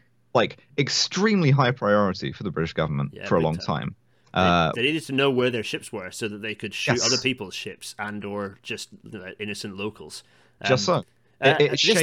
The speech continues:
Speaker 1: shaves
Speaker 2: is, I mean,
Speaker 1: time
Speaker 2: this
Speaker 1: off of journeys too.
Speaker 2: Yeah, yeah,
Speaker 1: Uh,
Speaker 2: yeah. More accuracy, more,
Speaker 1: Mm-hmm.
Speaker 2: yeah, because also trade, all, all of the mach-, the, the machinations, the thing, you know, the, the various nasty pseudo-government companies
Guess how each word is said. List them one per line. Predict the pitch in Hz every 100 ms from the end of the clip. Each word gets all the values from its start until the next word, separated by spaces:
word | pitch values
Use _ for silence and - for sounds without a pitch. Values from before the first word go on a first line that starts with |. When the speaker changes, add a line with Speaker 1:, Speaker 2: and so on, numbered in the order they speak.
| 160
Speaker 1:
shaves | 151 -
Speaker 2:
is, |
I | 147
mean, | 180
Speaker 1:
time | 160
Speaker 2:
this | 147
Speaker 1:
off | 139 120
of | 107
journeys | - 101 127 151 165 -
too. | - 113
Speaker 2:
Yeah, | 202 113
yeah, | 95 120
Speaker 1:
Uh, | 90
Speaker 2:
yeah. | 87 85 -
More | 107 143 135
accuracy, | 135 135 123 127 117 117 110
more, | 117 117
Speaker 1:
Mm-hmm. | - 110
Speaker 2:
yeah, | 135
because | 98 107 123
also | 127 123 107
trade, | - 135 127 120 107 - _
all, | 135 160 123
all | 131 160
of | 135
the | 135
mach-, | 127 -
the, | 123
the | 123
machinations, | 131 127 120 120 120 104 104
the |
thing, | 110 135 123
you | 104
know, | 98
the, | 107 104 - -
the | 117
various | 139 135 123 -
nasty | 117 117 117 - 113
pseudo-government | - - 123 120 107 117 110 110 107 - _
companies | - 117 107 101 95 -